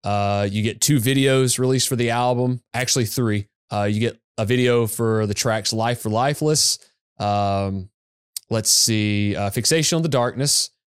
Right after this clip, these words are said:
which is a later video, uh, and then you get a video for, uh, My Last Serenade, uh, which are big, big hits off that album. Um, you definitely see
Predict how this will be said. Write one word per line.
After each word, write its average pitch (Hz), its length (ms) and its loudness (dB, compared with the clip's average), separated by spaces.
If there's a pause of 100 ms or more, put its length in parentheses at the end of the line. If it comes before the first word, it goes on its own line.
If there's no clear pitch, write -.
(140)
which 110 240 0
is 104 140 0
a 107 40 0
later 143 360 2
video, 104 560 0 (360)
uh, 101 340 0
and 110 180 0
then 110 100 2
you 113 80 2
get 113 120 2
a 107 40 0
video 110 480 2
for, 107 460 0
uh, 104 200 -2
My 107 180 0
Last 107 240 0
Serenade, 104 580 -2 (440)
uh, 95 340 -2
which 101 200 -2
are 101 420 -2
big, 151 380 0 (140)
big 135 580 0
hits 143 240 0
off 123 160 -2
that 120 140 0
album. 113 460 0 (420)
Um, 95 580 -2 (460)
you 117 140 0
definitely 123 600 0
see 113 720 2